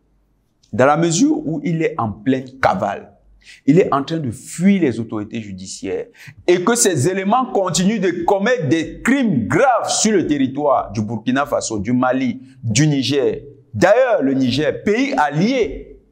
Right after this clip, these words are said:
de la junte française, c'est une injure à toutes les autorités nigériennes que, qui a été faite par les autorités françaises. Une injure.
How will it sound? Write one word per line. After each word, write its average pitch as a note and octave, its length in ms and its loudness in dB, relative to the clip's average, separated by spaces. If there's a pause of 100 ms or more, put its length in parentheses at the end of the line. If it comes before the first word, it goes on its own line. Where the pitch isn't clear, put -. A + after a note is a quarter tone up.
de A#2 80 2
la A#2 140 4
junte C3 240 -2
française, G#2 720 -8 (400)
c'est - 180 2
une C#3 120 4
injure A#2+ 480 -2 (120)
à - 80 -2
toutes C#3+ 200 -4
les G#2+ 160 0
autorités G#2 420 -8
nigériennes A2 560 -8 (100)
que, A#2 220 -4 (240)
qui - 80 2
a B2 60 4
été B2 180 0
faite A2+ 260 -6
par A2 140 0
les G2+ 160 -4
autorités G2 380 -12
françaises. - 680 -14 (580)
Une E3+ 240 6
injure. B2 680 -2